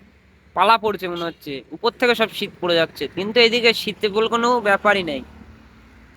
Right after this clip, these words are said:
এদিকে সম্পূর্ণ গরম, এখানে কোনো সময়ই শীত পড়ে না,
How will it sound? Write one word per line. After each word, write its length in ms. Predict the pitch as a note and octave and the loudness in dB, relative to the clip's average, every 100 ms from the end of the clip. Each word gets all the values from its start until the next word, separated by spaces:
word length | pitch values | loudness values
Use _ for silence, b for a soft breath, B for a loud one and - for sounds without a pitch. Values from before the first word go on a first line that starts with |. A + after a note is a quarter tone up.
| - - | -20 -20
এদিকে 240 | - A3+ B3+ - | -4 0 2 2
সম্পূর্ণ 340 | A#3+ A#3+ C4+ C4+ | 2 2 2 4
গরম, 300 | A3 G#3+ G3+ G3+ | 4 4 2 0
এখানে 180 | A3+ A3 | 0 -2
কোনো 140 | A3+ A#3 | -4 -4
সময়ই 360 | G#3+ A3 A#3 A#3+ | -4 -2 0 0
শীত 200 | - A3 | -4 -4
পড়ে 200 | - G#3+ | 0 2
না, 80 | A3 | 4